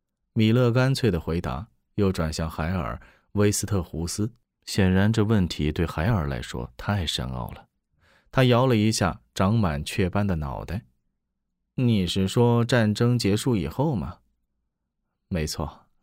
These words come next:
你听得还真仔细。”“这样又会有女人了，对吧？”海尔舔舔嘴。“也对。”“天啊！”海尔说，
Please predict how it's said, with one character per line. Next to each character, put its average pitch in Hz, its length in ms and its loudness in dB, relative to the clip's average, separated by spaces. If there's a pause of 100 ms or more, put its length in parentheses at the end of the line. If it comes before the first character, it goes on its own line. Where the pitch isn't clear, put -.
(100)
你 85 120 0
听 87 220 -4
得 82 60 -8
还 82 120 -6
真 98 160 -4
仔 - 220 -8
细。 - 240 -8 (1080)
”“这 170 300 4
样 127 260 4
又 135 160 4
会 120 160 2
有 123 140 4
女 117 180 2
人 65 340 -6
了， 147 140 -4 (340)
对 95 140 2
吧？” 90 220 -2 (720)
海 127 260 0
尔 107 200 2
舔 110 200 -4
舔 131 180 -2
嘴。 - 400 -8 (720)
“也 67 140 -2
对。 82 300 -6 (1160)
”“天 180 460 6
啊！” - 580 -4 (400)
海 92 240 0
尔 76 160 -2
说， - 300 -12